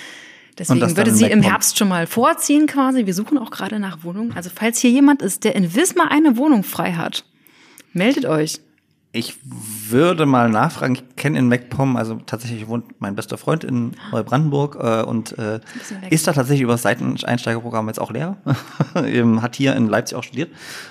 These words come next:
Speaker 2: Philosophie und Geschichte und, äh,
Speaker 1: Mhm.
Speaker 2: genau, und, äh, ein paar Leute kenne ich auch vom C S D in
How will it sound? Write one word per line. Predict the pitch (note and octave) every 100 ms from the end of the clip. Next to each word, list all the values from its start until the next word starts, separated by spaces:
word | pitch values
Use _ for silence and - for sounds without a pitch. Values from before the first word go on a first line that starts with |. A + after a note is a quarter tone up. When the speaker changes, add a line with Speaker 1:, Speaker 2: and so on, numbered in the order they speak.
| -
Speaker 2:
Philosophie | B2+ B2+ A#2 B2
und | A2+
Geschichte | A2 D#3 -
und, | B2 A#2+
äh, | A#2+ G#2+
Speaker 1:
Mhm. | A2 B2+
Speaker 2:
genau, | A2 A2+
und, | D#3 A2 B2
äh, | A#2+
ein | G#2+
paar | B2
Leute | A#2 A2+ A2+
kenne | A2
ich | A#2+
auch | A#2
vom | - - G#2 A#2+ - _ -
C | A#2
S | A2
D | A#2 A2+
in | G#2+